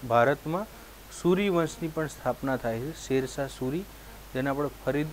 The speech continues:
ખાન કહીએ છીએ. તો બાબર, હુમાયુ, શેરશાહ સુરી, સિકંદર સુરી, વળી પાછો હુમાયુ, વળી પાછો આગળ જતા અકબર, આગળ જતા જહાંગીર,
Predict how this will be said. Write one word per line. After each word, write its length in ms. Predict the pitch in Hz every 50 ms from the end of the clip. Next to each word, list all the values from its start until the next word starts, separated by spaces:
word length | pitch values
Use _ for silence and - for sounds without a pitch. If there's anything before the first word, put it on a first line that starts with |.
| 156 - - -
ખાન 200 | 120 123 135 139
કહીએ 300 | - - 117 117 110 107
છીએ. 280 | 110 104 - - - - - - - - - - - - - - - - - - - - - - - - - - - - - - - - - - - - -
તો 80 | - 135
બાબર, 460 | 127 127 123 131 139 151 160 185 185 185 - - - - - -
હુમાયુ, 420 | 123 123 135 143 147 160 175 196 - - - - - - - - - - - - - - - -
શેરશાહ 380 | 139 139 135 - - 165 165
સુરી, 380 | 160 - - 165 170 180 185 208 - - -
સિકંદર 520 | - - - 131 - 147 143 156 160 170 165
સુરી, 360 | - - 170 165 165 185 185 - - - 123
વળી 220 | 120 123 135 151
પાછો 340 | 156 - 160 160 165 170 170
હુમાયુ, 380 | 160 156 156 165 165 170 180 - - - - - - - - - -
વળી 200 | 123 135 160 190
પાછો 280 | 180 180 175 165 165 160
આગળ 260 | 147 139 143 151 147
જતા 240 | 143 147 143 151 139
અકબર, 420 | 113 123 117 - 127 131 135 147 160 - - - - - -
આગળ 260 | 123 131 143 156 147
જતા 240 | 135 135 135 139 135
જહાંગીર, 480 | 135 127 117 104 120 123 127 131 147